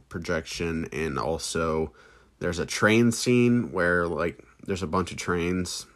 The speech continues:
Yeah, if you've seen the trailer, you know what I mean. But that definitely mirrors, uh, Spider-Man Two for me, at least, on the, the train scene.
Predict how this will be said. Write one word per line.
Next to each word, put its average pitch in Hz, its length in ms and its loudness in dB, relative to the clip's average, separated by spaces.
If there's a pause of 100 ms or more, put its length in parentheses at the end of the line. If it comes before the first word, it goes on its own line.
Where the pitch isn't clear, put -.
(600)
Yeah, 65 300 -4
if 107 120 0
you've 143 120 2
seen 123 160 2
the 101 80 2
trailer, 78 240 -2
you - 80 -6
know 78 80 -2
what 73 100 -2
I - 40 -6
mean. 69 260 -6 (500)
But 85 380 -4
that 120 320 2
definitely 117 300 2
mirrors, 104 560 4
uh, 82 260 2
Spider-Man 85 440 -2
Two 82 200 -4
for - 140 -12
me, 73 180 -6
at - 180 -8
least, 78 340 -4
on - 140 -8
the, - 60 -8
the - 140 -6
train 80 320 -4
scene. 82 400 -4